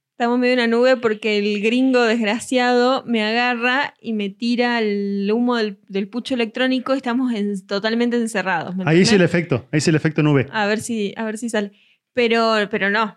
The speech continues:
Speaker 1: o sea, acá esto es
Speaker 2: No, no, no, no, no.
Speaker 1: <laughs>
Speaker 2: Esta es la, la rarest, ¿no? ¿Cómo se llama la fiesta esa que van ustedes?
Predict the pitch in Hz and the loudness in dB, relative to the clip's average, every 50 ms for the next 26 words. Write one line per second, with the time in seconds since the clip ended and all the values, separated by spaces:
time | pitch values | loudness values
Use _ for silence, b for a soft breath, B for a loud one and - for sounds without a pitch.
0 | 208 - 196 - - 196 185 185 - 196 220 220 240 262 247 - 247 233 220 220 | -12 -14 -12 -6 -4 -4 -4 -2 -2 -2 0 0 0 -2 -2 0 0 0 2 0
1 | 233 269 285 285 - - - 196 175 208 226 220 220 220 220 214 220 226 - 294 | 0 -2 -4 -6 -4 -2 0 2 2 4 2 2 2 2 2 2 2 2 2 2
2 | 320 370 330 277 254 233 214 220 - 247 214 226 190 170 175 - 165 151 147 147 | 2 2 2 2 2 0 0 2 4 4 6 6 4 4 4 2 2 4 4 4
3 | 143 139 139 139 135 131 131 147 180 208 220 208 190 165 135 - - - 180 190 | 4 4 4 4 4 4 4 4 4 4 4 4 4 4 2 0 0 2 2 4
4 | 185 214 202 202 220 208 190 160 - 175 160 175 165 160 156 165 165 160 135 - | 4 4 4 6 6 4 4 4 4 4 4 4 4 4 4 4 4 4 4 4
5 | 165 180 208 254 226 180 | 4 4 4 2 0 -2